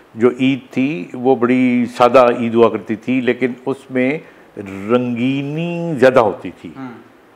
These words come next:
Speaker 1: क्योंकि आप छोटे होते थे, आपको उस ज़माने में, आपको पता है,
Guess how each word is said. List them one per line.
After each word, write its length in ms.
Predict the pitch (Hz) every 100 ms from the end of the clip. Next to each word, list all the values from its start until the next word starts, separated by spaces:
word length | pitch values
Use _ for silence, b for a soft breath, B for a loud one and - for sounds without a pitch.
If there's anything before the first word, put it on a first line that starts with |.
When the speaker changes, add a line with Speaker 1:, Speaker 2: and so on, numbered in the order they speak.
| -
Speaker 1:
क्योंकि 200 | 127 123
आप 160 | 123 - -
छोटे 300 | 127 120 143
होते 300 | 123 120 117
थे, 260 | 117 117
आपको 380 | - 110 - 131
उस 140 | 151
ज़माने 360 | 143 160 147 165
में, 180 | 175 175
आपको 300 | 139 127 143
पता 200 | 156
है, 100 | 214